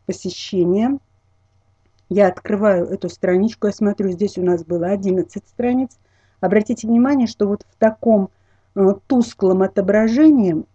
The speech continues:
отмечены те страницы, которые м-, вы уже посетили. Это для вашего же удобства, чтоб вы понимали, что, э, эта страница вами уже просмотрена. Итак, я открываю эту страничку и вижу здесь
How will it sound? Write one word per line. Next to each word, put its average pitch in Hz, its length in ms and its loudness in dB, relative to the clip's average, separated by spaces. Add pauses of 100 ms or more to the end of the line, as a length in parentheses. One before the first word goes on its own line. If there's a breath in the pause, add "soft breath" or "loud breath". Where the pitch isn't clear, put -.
отмечены 220 680 0
те 285 180 -2
страницы, 196 520 -2
которые 233 400 0
м-, 208 200 0
вы 202 180 -2
уже 208 280 0
посетили. 190 760 -6
Это 160 180 -6
для 180 200 -2
вашего 180 380 -6
же 160 100 -10
удобства, 185 540 -6
чтоб - 260 -12
вы 196 240 -2 (200)
понимали, 202 520 0
что, 175 440 -8 (260)
э, 190 60 -2
эта 196 360 0
страница 214 460 0
вами 202 220 0
уже 196 180 -4
просмотрена. - 760 -6 (680)
Итак, 214 420 0
я 226 280 4 (400)
открываю 226 800 2
эту 190 220 -4
страничку 190 880 -2 (960)
и 196 120 0
вижу 254 320 0
здесь 202 380 -2